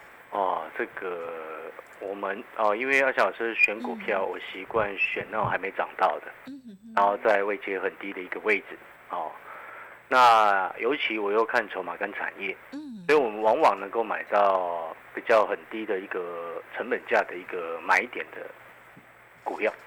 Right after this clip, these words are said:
Speaker 2: 嗯哼哼。
Speaker 1: 啊，所以讲这些的一个用意是要告诉各位，啊，就是说你如果过去曾经拿过我股票的
Speaker 2: 对。
Speaker 1: 报告的朋友，给你的时候，
Speaker 2: 对。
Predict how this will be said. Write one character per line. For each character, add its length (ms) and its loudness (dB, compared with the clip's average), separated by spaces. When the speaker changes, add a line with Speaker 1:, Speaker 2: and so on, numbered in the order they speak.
Speaker 2:
嗯 160 -20
哼 180 -20
哼。 60 -14
Speaker 1:
啊， 380 0
所 180 4
以 240 4
讲 140 2
这 120 -4
些 160 6
的 80 8
一 120 2
个 160 4
用 240 2
意 100 -4
是 80 -12
要 80 6
告 180 4
诉 200 -6
各 140 -2
位， 260 -6
啊， 100 -6
就 120 -2
是 60 -2
说 220 0
你 200 -8
如 180 -8
果 140 -2
过 260 -2
去 180 -4
曾 200 -8
经 180 -8
拿 160 2
过 140 -2
我 220 -2
股 180 -4
票 260 6
的 160 -6
Speaker 2:
对。 220 -14
Speaker 1:
报 180 10
告 220 6
的 180 -6
朋 200 -2
友， 160 2
给 160 6
你 160 6
的 140 0
时 140 -6
候， 220 2
Speaker 2:
对。 100 -10